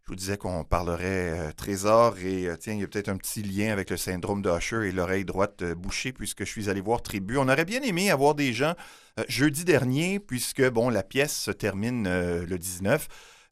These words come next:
Vous donnez plus de temps d'en profiter du côté de la licorne, mais bon, euh, on avait de la difficulté à mettre, euh, à tous mettre, euh, nos agendas, euh, au diapason. Messieurs, euh, bonjour.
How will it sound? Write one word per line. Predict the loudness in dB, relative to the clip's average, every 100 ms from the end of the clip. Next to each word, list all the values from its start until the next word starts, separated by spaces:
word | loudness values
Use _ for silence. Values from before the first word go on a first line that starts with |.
| -16 -16 _ -20 -12
Vous | -8 -6 -2
donnez | -2 0 -2 -2
plus | -6
de | -2
temps | 2 2
d'en | 2 -2
profiter | -4 -6 -8 -10
du |
côté | -8 -8 -4
de |
la | -4
licorne, | -2 0 0
mais | -2 -2
bon, | 0 0 0
euh, | 0 0 -2
on | -4
avait | -6 -6
de |
la | -6
difficulté | -8 -10 -6 -4
à | -2
mettre, | -4 -6 -6
euh, | -4 -4 -6
à | -4
tous | -4 -4 0
mettre, | 0 0 -4 0
euh, | 0 0
nos | -2 -2 2
agendas, | 2 2 0 4 4 2 -4
euh, | -10 -14 -12
au | -6 -2
diapason. | -2 0 -2 0 0
Messieurs, | 0 0 4 6 6
euh, | 6
bonjour. | 6 4 6 4 4